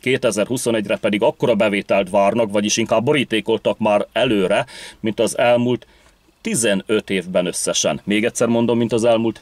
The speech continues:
tizenöt évben összesen. Ennyit várnak csak a vakcinától, csak idén, csak a Pfizernél. És mindez természetesen önzetlenül, non-profit módon, a covid leküzdése és az emberiség érdekében teszik.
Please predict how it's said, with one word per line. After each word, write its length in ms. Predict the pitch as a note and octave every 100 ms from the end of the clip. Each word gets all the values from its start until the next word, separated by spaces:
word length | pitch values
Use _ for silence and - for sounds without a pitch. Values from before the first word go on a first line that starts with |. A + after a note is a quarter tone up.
| -
tizenöt 720 | - A2+ G#2 A2 G#2 - G2+ -
évben 440 | G#2+ F#2+ F2+ F#2+ G#2
összesen. 420 | - F#2 - F#2+
Ennyit 320 | B2 C3 A#2
várnak 420 | A2+ A#2 A#2 A2+
csak 220 | - A2+
a 80 | -
vakcinától, 680 | G#2 A2+ - A2 G#2 - G#2+
csak 240 | - G#2+ -
idén, 360 | G#2 F2 D2
csak 220 | - G#2 G2+
a 60 | A#2+
Pfizernél. 800 | - A2+ A2+ G#2 G2 F#2+ D2+ C2+ _ - - - - - - - - _ _
És 180 | - G3+
mindez 320 | D#3 C#3+ A#2
természetesen 720 | - C#3+ C3 A#2+ A#2 G#2+ G2+ F2+
önzetlenül, 840 | B2+ D3+ C3 C3 C3 B2 A2 G#2 F#2+ - _ _ _
non-profit 760 | F2 G2 C3 C3 C3+ - A#2
módon, 540 | A#2 A#2 A2 A2 G#2 - - _ - -
a 140 | G2
covid 360 | - B2+ A#2+ G2+
leküzdése 580 | A2 - G#2 F#2+ F2 F2+
és 120 | E2+
az 120 | D#2+
emberiség 800 | F2 A2+ G2 E2+ G#2 - F#2 - - _
érdekében 760 | - F#2 F#2 F2+ G2 G2+ F#2+ F2
teszik. 380 | G2+ - G2